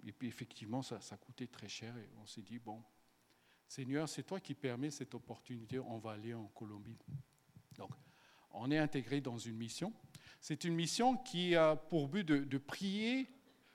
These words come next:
pour chaque ville en Colombie, c'est-à-dire prier tout autour de la Colombie, là. Il y a trente-deux départements, et on allait de, d'église en église, et en fait, déclarer des, des choses prophétiques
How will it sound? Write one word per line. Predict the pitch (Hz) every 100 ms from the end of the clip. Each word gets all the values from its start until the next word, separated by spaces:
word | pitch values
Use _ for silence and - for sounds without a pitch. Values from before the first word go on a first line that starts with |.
| _
pour | 170 170
chaque | - 214 151
ville | 127 185 190
en | 151
Colombie, | - 151 147 170 196
c'est-à-dire | - - 143 208 160 123 - - -
prier | - 208 196 202 226 254 247 - _ _ -
tout | 269 226
autour | 185 233 247
de | 151
la | 143
Colombie, | 139 165 151 151 220
là. | 226 233 - - _ -
Il | 120
y |
a | 123
trente-deux | - 156 151 135 139
départements, | 135 127 131 - 139 139 220 - - - - -
et | 143 156 147 - - - - 127
on | 135 147
allait | 147 170
de, | 143 135
d'église | 123 143 147 208 156
en | 139
église, | 139 127 147 233 226 - - - -
et | 147 170 196 - - - - _ -
en | 135
fait, | - 208 - 117
déclarer | 147 135 143 139 165
des, | 135 117
des | 120
choses | - 143
prophétiques | - 143 - 131 170